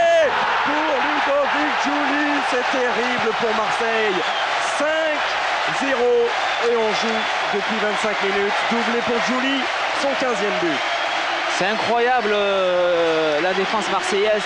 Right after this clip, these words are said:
Speaker 2: qui est complètement statique sur, sur toutes les actions lyonnaises. On a l'impression que chaque fois que Lyon attaque, euh, ils vont marquer puisqu'on, on ne voit pratiquement pas de défenseurs ou alors ils se font passer rap-,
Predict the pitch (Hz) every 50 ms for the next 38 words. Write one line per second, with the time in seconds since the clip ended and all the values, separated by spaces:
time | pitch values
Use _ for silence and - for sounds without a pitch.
0 | - 196 196 180 - - 240 240 233 190 233 240 233 - 226 214 226 226 220 -
1 | - - 247 226 214 - - 254 254 214 - - - 226 214 196 - - - 226
2 | 220 185 - 262 294 311 285 262 247 247 220 233 240 233 - - 240 240 233 233
3 | 233 240 240 262 262 254 220 175 - - - - - - - - - - - -
4 | - - 156 180 196 202 214 220 208 - 190 214 208 - 233 233 233 220 - 208
5 | 196 190 196 196 190 185 175 - 220 214 208 - 220 196 - - 220 220 220 -
6 | 214 208 202 196 196 190 190 190 190 185 185 185 180 180 175 175 180 196 208 214
7 | 208 202 202 202 196 - 220 220 233 - - - - - - - - - - -
8 | - - 151 165 175 185 196 202 185 208 214 208 220 214 208 - 277 269 262 -
9 | 196 196 - - 214 196 190 185 185 180 180 185 180 175 190 202 196 190 185 196
10 | 190 - 202 - - - 208 202 202 220 208 196 196 180 190 185 - 196 190 -
11 | - 208 214 220 214 196 185 185 185 185 208 208 208 196 - - 196 - 208 202
12 | 202 202 202 196 - 226 233 220 190 - - - - - - - 143 175 214 214